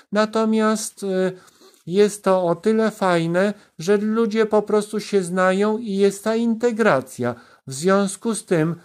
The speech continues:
łatwiej jest, em, wiele rzeczy, mm, e, ustalić i, i, i w sobie pomóc. Nas jest może jakieś dwa i pół, no może trzy i pół tysiąca, więc w zasadzie osiem parafii w całej Polsce,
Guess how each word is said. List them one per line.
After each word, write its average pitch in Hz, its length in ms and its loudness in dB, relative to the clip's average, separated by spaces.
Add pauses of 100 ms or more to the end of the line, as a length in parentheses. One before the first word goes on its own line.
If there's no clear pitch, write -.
(180)
łatwiej 180 680 -2
jest, 202 400 -2
em, 185 500 -2 (140)
wiele 190 400 0
rzeczy, 190 560 -2 (420)
mm, 202 340 -4
e, 190 260 0
ustalić 190 800 -2
i, 202 220 2 (300)
i, 202 240 -4 (520)
i 208 260 -4
w - 60 -12
sobie 202 420 0
pomóc. 139 640 0
Nas 175 380 -2
jest 214 200 -6
może 190 260 -2
jakieś 180 320 -4
dwa 185 220 0
i 185 140 0
pół, 170 260 2
no 170 120 0
może 185 320 0
trzy 180 300 -6
i 170 100 -4
pół 165 240 -4
tysiąca, 180 680 -4 (400)
więc 185 160 2
w 180 60 -4
zasadzie 180 720 -2
osiem 185 460 -2
parafii 190 460 -2
w - 60 -12
całej 175 360 0
Polsce, 190 560 0